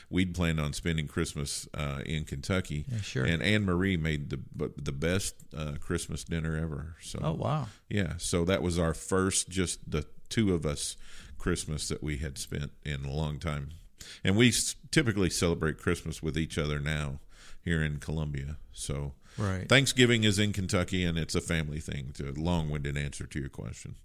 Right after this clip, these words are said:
Speaker 2: <laughs>
Speaker 1: What are the things that you like about Thanksgiving?
Speaker 2: Well, I, as I mentioned earlier, I like that it's pretty low pressure. Also, uh, it's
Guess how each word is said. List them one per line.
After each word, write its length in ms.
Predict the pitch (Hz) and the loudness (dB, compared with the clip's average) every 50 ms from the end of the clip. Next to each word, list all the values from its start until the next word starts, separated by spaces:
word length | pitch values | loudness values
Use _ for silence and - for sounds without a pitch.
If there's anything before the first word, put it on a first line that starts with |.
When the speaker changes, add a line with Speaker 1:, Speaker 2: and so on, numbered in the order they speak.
| - - - - - - | -20 -20 -18 -12 -6 -4
Speaker 2:
<laughs> 440 | 117 - - 143 123 - - - - | -4 -2 0 0 -2 0 -2 -2 0
Speaker 1:
What 140 | 117 135 180 | 2 6 6
are 80 | 190 170 | 8 8
the 100 | 151 143 | 8 6
things 300 | 147 147 135 135 131 113 | 6 6 4 4 6 4
that 120 | 113 80 | 4 4
you 140 | 80 104 104 | 4 4 4
like 260 | 101 95 104 110 - | 6 4 4 4 2
about 240 | - 76 76 73 69 - | 2 0 0 0 0 -2
Thanksgiving? 540 | - 67 69 - - - 64 - 57 - - - - - - - - - - _ _ - | -4 -6 -6 -6 -6 -8 -6 -6 -8 -8 -10 -10 -14 -14 -14 -14 -16 -18 -18 _ _ -2
Speaker 2:
Well, 140 | - 110 | 2 2
I, 60 | 107 110 | 2 2
as 260 | - 120 113 101 104 | 4 4 4 4 4
I 60 | 95 | 4
mentioned 400 | 98 95 92 - - 101 92 92 | 4 4 2 0 0 -2 0 0
earlier, 360 | 95 92 95 92 92 90 92 92 | 0 0 0 -2 -2 -2 -2 -2
I 40 | |
like 280 | 95 95 98 95 95 - | 0 0 0 0 0 -2
that 120 | - 90 | -4 -6
it's 120 | 90 90 - | -6 -6 -6
pretty 200 | - 95 90 92 | -6 -6 -6 -4
low 140 | 92 92 90 | -6 -8 -8
pressure. 540 | - - 98 92 92 92 - - 98 107 - - _ - | -8 -6 -6 -4 -4 -6 -8 -10 -10 -12 -14 -12 _ 0
Also, 560 | 127 123 120 - - 123 113 113 107 - - - - - - | 2 2 2 4 4 4 2 2 0 -2 -8 -14 -18 -12 -8
uh, 260 | 120 113 110 117 - - | -6 -6 -4 -6 -6 -8
it's 600 | - 139 117 - - - - - - - - - | -8 -6 -2 0 0 0 0 0 0 -2 -2 -4